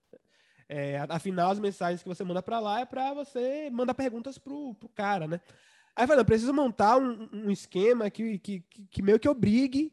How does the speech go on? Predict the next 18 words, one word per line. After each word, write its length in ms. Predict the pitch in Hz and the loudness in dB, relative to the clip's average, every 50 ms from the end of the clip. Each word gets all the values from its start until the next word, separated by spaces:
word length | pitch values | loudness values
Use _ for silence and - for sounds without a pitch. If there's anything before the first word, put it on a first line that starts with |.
| _ - | _ -8
né, 340 | 202 185 190 208 233 247 269 - _ _ _ _ _ _ _ _ _ _ _ _ _ - | 0 2 4 4 4 2 -2 -6 _ _ _ _ _ _ _ _ _ _ _ _ _ -6
os 160 | 233 233 - | -6 -6 -4
caras 300 | - 240 233 254 254 247 | 0 2 2 4 4 4
a 80 | 302 | 2
verem, 400 | 320 240 202 226 233 240 220 202 | 2 4 6 6 8 8 8 6
né? 220 | 190 196 202 214 220 | 4 2 -2 -4 -4
Os 100 | 214 - | -6 -8
caras 160 | - 233 233 | -12 -12 -8
precisam 340 | 240 247 - - 269 311 302 | -8 -10 -8 -6 -6 -4 -4
assistir, 460 | 269 - 214 180 - 175 180 190 180 _ | -6 -8 -12 -20 -16 -12 -12 -12 -12 _
dê 320 | 185 180 170 165 208 226 254 | _ -18 -6 2 2 2 2
vontade 400 | 269 254 220 - 220 233 247 226 | 2 -2 -6 -2 -2 -2 0 -2
mesmo 120 | 226 233 | -6 -8
dos 80 | 208 - | -10 -6
caras 240 | - 247 240 226 | -4 -2 -2 -2
verem. 200 | 175 175 170 175 | -2 -4 -4 -2
Aí, 80 | 180 190 | -2 -2
o 100 | 208 202 | -4 -6